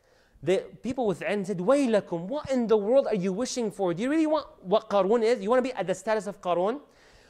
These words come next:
"وَيْلَكُمْ, ثَوَابُ اللَّهِ خَيْرٌ لِمَنْ آمَنَ وَعَمِلَ صَالِحًا." You pay attention? The people with knowledge, they said, "No, those with Iman and Amal Salih together,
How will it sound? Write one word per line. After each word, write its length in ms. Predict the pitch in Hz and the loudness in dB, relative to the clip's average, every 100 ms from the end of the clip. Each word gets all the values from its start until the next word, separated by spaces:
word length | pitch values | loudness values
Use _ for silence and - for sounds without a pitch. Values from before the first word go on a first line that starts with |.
| - | -16
"وَيْلَكُمْ, 800 | 156 202 339 269 220 - 180 117 - _ _ _ _ _ _ _ _ _ _ | 0 4 4 4 2 0 -2 -2 -10 _ _ _ _ _ _ _ _ _ _
ثَوَابُ 460 | 196 196 240 269 | 2 4 4 2
اللَّهِ 380 | 220 202 226 226 | 0 0 2 2
خَيْرٌ 240 | 214 240 262 | 2 -2 -2
لِمَنْ 420 | 220 214 202 - | 0 0 -2 -2
آمَنَ 720 | 220 262 269 262 262 277 202 | 0 2 2 2 2 0 2
وَعَمِلَ 420 | 208 196 247 240 214 | 2 4 2 2 0
صَالِحًا." 380 | - 214 196 180 | 0 0 0 -4
You 80 | |
pay 140 | 175 240 | 2 2
attention? 440 | 240 240 277 320 - _ _ _ _ | 2 -2 -2 -6 -8 _ _ _ _
The 160 | 147 196 | 0 2
people 360 | 240 294 277 | 2 0 2
with 180 | 233 233 | 2 2
knowledge, 380 | 214 247 233 208 | 2 2 4 4
they 120 | 214 | 2
said, 280 | 208 233 185 | 2 0 0
"No, 480 | 240 330 370 311 208 | 2 4 4 2 2
those 340 | 185 285 277 | 2 2 2
with 180 | 277 233 247 | -2 -6 -2
Iman 760 | 254 254 262 302 311 320 320 302 _ _ _ _ _ _ _ 190 | 0 2 4 4 6 4 2 -6 _ _ _ _ _ _ _ 0
and 320 | 220 220 208 - | 0 0 -6 0
Amal 340 | 233 320 302 | 2 4 2
Salih 520 | - 269 233 226 294 - - - - - - - | 2 2 4 4 2 2 -14 -14 -14 -16 -20 -4
together, 500 | 220 196 254 269 320 | 0 4 4 2 -2